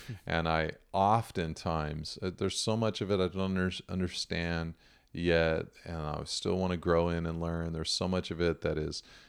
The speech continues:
Speaker 2: you know, I mean, you could just spend your whole life
Speaker 1: Oh, yeah.
Speaker 2: devoted to Scripture and,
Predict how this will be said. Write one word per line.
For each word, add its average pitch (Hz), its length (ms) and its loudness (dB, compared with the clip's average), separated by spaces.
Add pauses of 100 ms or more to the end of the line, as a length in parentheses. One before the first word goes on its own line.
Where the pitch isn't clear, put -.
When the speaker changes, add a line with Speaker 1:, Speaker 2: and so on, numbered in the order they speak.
(160)
Speaker 2:
you - 140 -4
know, 80 160 -2
I 85 40 0
mean, 90 160 2
you 87 60 -2
could 90 100 -6
just - 180 -6
spend 82 420 -2 (160)
your 87 140 0
whole 92 320 2
life 82 360 0
Speaker 1:
Oh, 87 140 -6
yeah. 76 380 -10
Speaker 2:
devoted 85 500 2
to 80 480 -4
Scripture - 680 0
and, 80 140 -4